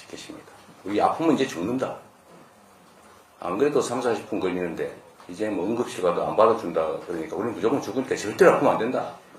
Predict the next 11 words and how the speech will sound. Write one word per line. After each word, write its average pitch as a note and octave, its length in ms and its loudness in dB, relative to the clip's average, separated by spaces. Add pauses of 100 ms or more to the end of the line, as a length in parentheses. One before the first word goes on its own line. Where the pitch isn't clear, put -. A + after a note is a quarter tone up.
(160)
이걸 G3 160 0
다짐을 G3 380 4
하고 A2 240 4
있더라고요. D2 340 -10 (1800)
저하고 F#2+ 480 -2
저녁 F#2 260 -4
먹는 G2 220 -2
자리에서도 G2 500 0
계속 D#2 540 -10
그런 F2 240 -8
얘기들 - 380 -16